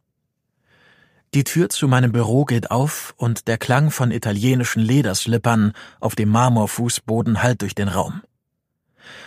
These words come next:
Ich muss nicht aufschauen, um zu wissen, dass es Lorenzo ist.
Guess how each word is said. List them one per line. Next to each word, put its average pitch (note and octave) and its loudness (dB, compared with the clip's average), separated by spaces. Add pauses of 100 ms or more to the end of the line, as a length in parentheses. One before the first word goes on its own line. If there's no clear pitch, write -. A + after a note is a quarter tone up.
(100)
Ich E3 -6
muss F3 4
nicht A#2 -2
aufschauen, G#2 0
um F2 -4
zu G2+ -4
wissen, B2 0
dass E2+ -4
es - -8
Lorenzo A#2 0
ist. - -10